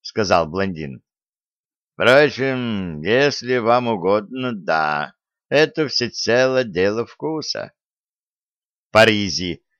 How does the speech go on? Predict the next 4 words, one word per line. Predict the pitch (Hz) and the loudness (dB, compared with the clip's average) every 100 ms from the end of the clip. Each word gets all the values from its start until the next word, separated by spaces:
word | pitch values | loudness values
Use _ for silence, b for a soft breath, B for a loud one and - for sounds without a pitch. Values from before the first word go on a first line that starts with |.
| _ | _
снова | - 110 107 104 104 | -2 2 4 6 4
застыл | 101 101 - 107 107 101 | 2 -2 0 0 2 0
в | 98 | -4
неподвижности, | 98 101 104 104 101 82 95 - 95 82 | -2 0 0 -2 -4 -4 -6 -6 -6 -8